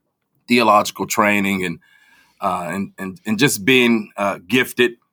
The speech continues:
I just stood out. And I think within probably three years, um, I was pastoring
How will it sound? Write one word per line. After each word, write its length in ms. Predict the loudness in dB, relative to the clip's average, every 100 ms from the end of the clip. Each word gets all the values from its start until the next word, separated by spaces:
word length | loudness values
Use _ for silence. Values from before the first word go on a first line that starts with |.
| _ _ _ _ _ _ _ _ -6
I 100 | -2
just 220 | -2 -2
stood 280 | 0 0 2
out. 300 | 2 2 0 -12 -20 -12
And 380 | -6 -4 -4 -2
I 80 | -4
think 280 | 0 -2 -2
within 340 | -4 -2 -2
probably 260 | 0 0 -2
three 260 | 0 2 4
years, 420 | 4 2 -2 -8 _ _ _ _
um, 140 | -6
I 100 | 0
was 160 | 0 -2
pastoring 580 | -2 -2 -2 -4 -4 -4